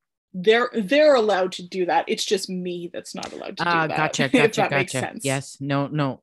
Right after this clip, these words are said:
Speaker 2: no. I, I do understand that. Um, I found it interesting the way she related the food to, um, messages around class and race. I thought that was, that
Speaker 1: Yes.
Speaker 2: was really kind of an interesting point.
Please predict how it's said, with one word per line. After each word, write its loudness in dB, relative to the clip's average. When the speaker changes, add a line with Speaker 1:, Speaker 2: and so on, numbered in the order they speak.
Speaker 2:
no. -4
I, -6
I -4
do -4
understand -6
that. -6
Um, 2
I 2
found -2
it 0
interesting -4
the -2
way 0
she -6
related -2
the -6
food -2
to, -2
um, -6
messages -2
around -2
class -4
and -8
race. -6
I -6
thought -2
that 2
was, -4
that -14
Speaker 1:
Yes. 0
Speaker 2:
was -4
really 0
kind -4
of -2
an -6
interesting -6
point. -2